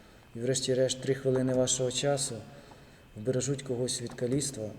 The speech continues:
або і смерті. Також розроблено та впроваджено офіційний веб-сайт Центру надання адміністративних послуг нашої громади.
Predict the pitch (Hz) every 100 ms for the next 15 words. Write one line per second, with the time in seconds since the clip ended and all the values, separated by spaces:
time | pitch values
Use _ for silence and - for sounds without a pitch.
0 | 113 107 135 131 110 107 104 - - -
1 | - - - - - - - - - -
2 | - - - 135 135 139 - 131 131 139
3 | 139 127 120 123 - 123 135 135 120 120
4 | 117 113 - - 131 135 131 135 - 127
5 | 117 - 127 135 135 - - - 135 127
6 | 123 123 117 123 127 107 117 117 - 117
7 | 131 123 - 127 107 - - 117 113 123
8 | 107 117 117 107